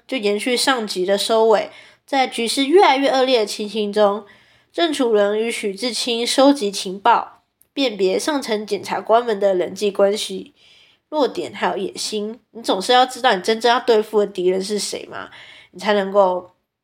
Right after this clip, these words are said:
准确地抓到对方的弱点和缺点。同时呢，他们将自己的一切可以利用的人脉啊，对政府的威胁啊，所掌握的资源啊，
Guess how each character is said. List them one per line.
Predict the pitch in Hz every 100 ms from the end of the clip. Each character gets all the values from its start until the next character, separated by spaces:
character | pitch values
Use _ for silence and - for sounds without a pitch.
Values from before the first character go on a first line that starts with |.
| _ _ _ _ _
准 | 202 180
确 | - 226
地 | 185
抓 | 190 180
到 | 190 185
对 | 185 196
方 | 190 175
的 | 190 185
弱 | 208 190
点 | 190 160
和 | 180
缺 | 180 - 170
点。 | - - - _ _ _ _ _ _ _ _ _ _ _ _ _
同 | 269 285
时 | 339
呢， | 302 285
他 | 294
们 | 285 233
将 | 214 240
自 | 262 302
己 | - 190
的 | 127
一 | 131
切 | - 233 - - _ _ _
可 | 339
以 | 403 285
利 | 294
用 | 311 294
的 | 220
人 | 180
脉 | 190 240 240 214
啊， | 220 -
对 | - 220
政 | 214 226 196
府 | -
的 | 202
威 | 214 240
胁 | 247 208
啊， | 185 147 117 107
所 | - 202
掌 | 175 170
握 | 208
的 | 190
资 | 180 226 233
源 | 202 -
啊， | 160 185